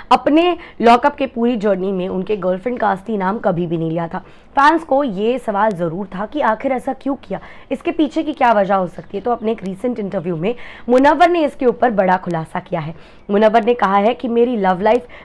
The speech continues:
मैं हमेशा से ही प्राइवेट रखता आया हूँ, मैंने कभी भी अपने लव लाइफ को, प्राइवेट लाइफ को ओपनली नहीं बताया।" उन्होंने उनकी शादीशुदा ज़िंदगी हो, उनका बच्चा होना हो, सेपरेशन हो, इसके बारे में भी नहीं बताया, तो वो अपनी गर्लफ्रेंड के बारे में क्यों ही बताएंगे,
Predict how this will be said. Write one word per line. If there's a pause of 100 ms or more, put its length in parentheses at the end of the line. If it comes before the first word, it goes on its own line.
मैं
हमेशा
से
ही
प्राइवेट
रखता
आया
हूँ, (320)
मैंने
कभी
भी
अपने
लव
लाइफ
को,
प्राइवेट
लाइफ
को
ओपनली
नहीं
बताया।" (360)
उन्होंने
उनकी
शादीशुदा
ज़िंदगी
हो,
उनका
बच्चा
होना
हो, (340)
सेपरेशन
हो,
इसके
बारे
में
भी
नहीं
बताया, (280)
तो
वो
अपनी
गर्लफ्रेंड
के
बारे
में
क्यों
ही
बताएंगे,